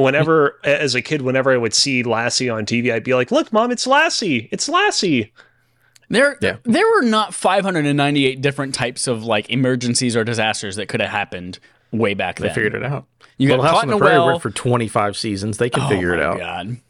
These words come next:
Speaker 2: Dumb. <laughs> All right. Here's, here's the bonus one. This is technically number ten, but I didn't wanna include it in the main game because I don't think anyone's gonna get this. But you might. I don't know. I don't know your, your history.
Speaker 1: I, i-, if you,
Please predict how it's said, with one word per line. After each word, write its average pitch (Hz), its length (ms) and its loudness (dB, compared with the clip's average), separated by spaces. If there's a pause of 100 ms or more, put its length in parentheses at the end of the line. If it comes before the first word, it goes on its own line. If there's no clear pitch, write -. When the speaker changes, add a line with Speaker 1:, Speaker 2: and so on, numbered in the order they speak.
(200)
Speaker 2:
Dumb. 98 340 -8 (220)
<laughs> - 220 -6
All 165 80 2
right. 151 220 -2 (400)
Here's, 175 380 0
here's 190 240 2
the 185 80 0
bonus 165 320 0
one. 104 120 -6
This - 120 0
is 170 80 -2
technically 165 480 -4
number 123 220 2
ten, 95 440 -6
but 120 140 0
I 117 40 0
didn't 135 220 -2
wanna 127 120 0
include 123 300 -2
it - 60 -4
in 113 60 -2
the 107 60 0
main 107 240 2
game 104 160 -2
because 104 200 -6
I 107 40 0
don't 113 120 -2
think 110 140 -4
anyone's 107 280 -4
gonna 101 140 -4
get 95 120 -4
this. - 160 -10
But 196 140 -2
you 262 80 2
might. 139 180 -4 (240)
I 120 60 0
don't 151 100 0
know. 95 140 -10 (520)
I 117 60 -4
don't 123 100 0
know 127 80 0
your, 123 180 0
your 117 160 -4
history. 110 440 -4
Speaker 1:
I, 156 40 2
i-, 160 140 2
if 160 200 -2
you, 180 260 4